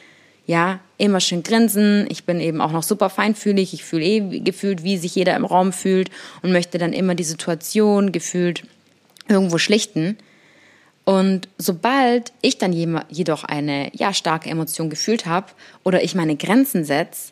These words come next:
oder für manche Menschen nicht mehr so zugänglich bin, wie die Kiki, die früher zu allem Ja und Amen gesagt hat, ähm, und die man immer erreichen konnte,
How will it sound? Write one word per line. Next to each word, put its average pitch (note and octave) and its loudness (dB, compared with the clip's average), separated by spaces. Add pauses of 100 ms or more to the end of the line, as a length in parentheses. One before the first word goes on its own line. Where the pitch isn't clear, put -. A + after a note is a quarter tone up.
(140)
oder G3 4
für - -4
manche E3 -2
Menschen D#3+ 0
nicht D#3 -4
mehr E3+ -4
so D3 -8
zugänglich F#3+ 0
bin, F#3 0
wie E3+ -4
die D#3+ -4
Kiki, F#3+ -4
die D#3+ -4
früher G3 2
zu - -8
allem D#3+ 0
Ja D3 0
und - -4
Amen B3 2
gesagt D3+ -8
hat, A#3+ 0 (720)
ähm, E3 0
und E3+ -2
die F3+ 2
man F3 0
immer A#3 4
erreichen D3+ -2
konnte, D#3+ 0